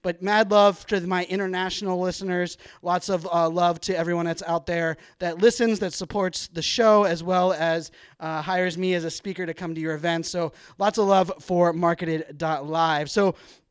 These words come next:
let's get into the show. And so I wanted to talk about, you know, this came up. I was actually doing a podcast interview, uh, with the C E O of a company called Gaggle Amp. And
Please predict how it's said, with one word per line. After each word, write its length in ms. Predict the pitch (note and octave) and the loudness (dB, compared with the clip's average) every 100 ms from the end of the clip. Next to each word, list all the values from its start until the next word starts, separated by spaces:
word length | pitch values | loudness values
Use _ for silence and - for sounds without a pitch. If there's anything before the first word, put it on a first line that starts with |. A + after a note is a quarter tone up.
| _ _ _ - - | _ _ _ -18 -4
let's 140 | A#3 | 0
get 120 | D#4 | 2
into 140 | C#4+ C4 | 4 4
the 100 | G#3 | 2
show. 340 | - A3+ C#3+ D3 | 2 2 0 -2
And 140 | F#3+ | -2
so 180 | A3+ G#3+ | 2 4
I 80 | G3 | 4
wanted 240 | A#3 D#4+ | 4 2
to 80 | D#4+ | 0
talk 300 | - A3+ A3 | -2 -2 0
about, 260 | F3+ F3 F3+ | 0 0 2
you 80 | |
know, 60 | F#3 | 0
this 200 | G3+ - | 0 -2
came 240 | - B3 | -2 -4
up. 280 | A3 G3 - - - - | 0 -2 -2 -12 -20 -6
I 40 | F#3+ | 0
was 120 | F#3+ | 2
actually 260 | A3+ - G#3+ | 2 0 2
doing 220 | G#3 G3+ | 2 2
a 80 | E3+ | -2
podcast 640 | - G3+ G#3+ A3+ F#3+ - | -4 -6 -4 -2 -4 -4
interview, 640 | F#3 F#3 E3+ E3 D#3+ D#3 D3+ - - - | -4 -2 -2 -2 0 -2 -4 -12 -20 -6
uh, 120 | E3+ | -2
with 140 | E3+ | -2
the 80 | F3 | -2
C 380 | - - A#3+ A3+ | -4 -2 -2 2
E 60 | G3+ | 2
O 100 | F#3+ | 2
of 80 | |
a 60 | E3+ | 0
company 280 | G#3 F#3+ F#3 | -6 -4 -4
called 320 | F#3 D#3+ D#3 | -2 -6 -4
Gaggle 400 | E3+ F3 F3 F3 | -2 -2 0 -4
Amp. 380 | D3+ C#3+ C3 - - | -4 -8 -10 -12 -10
And 400 | D#3+ D#3 D#3 | -8 -4 -6